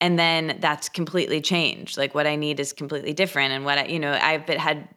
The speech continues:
for example, I've had periods in my life that have been incredibly disciplined, where I've been,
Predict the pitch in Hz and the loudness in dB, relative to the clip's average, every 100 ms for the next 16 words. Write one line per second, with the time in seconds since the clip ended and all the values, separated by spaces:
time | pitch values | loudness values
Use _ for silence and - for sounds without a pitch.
0 | - - - 180 151 156 175 156 139 139 | -20 -6 2 2 4 2 2 2 2 2
1 | 151 147 - - - - - 185 170 170 | 2 -2 -4 -16 -20 -10 2 4 4 4
2 | 156 151 147 147 147 143 - 139 135 151 | 0 0 0 2 0 0 -2 0 2 0
3 | 139 143 139 135 139 - _ _ _ _ | 0 2 2 0 -8 -16 _ _ _ _
4 | _ _ - - 180 170 - 185 185 160 | _ _ -20 -4 -2 -2 2 4 4 2
5 | 156 151 143 139 - _ _ - 175 180 | 2 2 0 -4 -14 _ _ -2 2 2
6 | 190 175 - - - - 151 135 139 139 | 0 -4 -8 -10 -12 -2 2 2 2 0
7 | 127 131 139 135 | 0 0 -4 -12